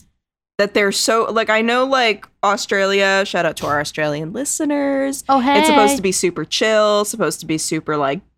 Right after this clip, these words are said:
Speaker 1: dope, whatever. But, like, that's maybe a little too laissez-faire for my taste.
Speaker 2: Well,
Speaker 1: <laughs>
Speaker 2: we're gonna get to how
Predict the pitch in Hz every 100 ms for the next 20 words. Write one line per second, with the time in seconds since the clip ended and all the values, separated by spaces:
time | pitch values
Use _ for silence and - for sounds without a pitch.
0 | - - 208 202 202 - 180 185 185 185
1 | 180 180 _ _ _ _ _ 226 - 196
2 | 196 180 170 - _ _ _ _ _ 127
3 | - 156 214 160 156 262 339 - - -
4 | - _ _ _ _ - 170 165 185 196
5 | 180 175 170 151 135 - - 151 156 160
6 | 175 190 190 196 220 240 233 262 277 269
7 | 277 294 320 311 302 311 311 320 320 349
8 | 330 254 254 247 233 - - - - _
9 | _ - 226 214 247 247 220 262 254 214
10 | 214 208 - - - 220 208 202 - -
11 | 196 196 190 185 185 185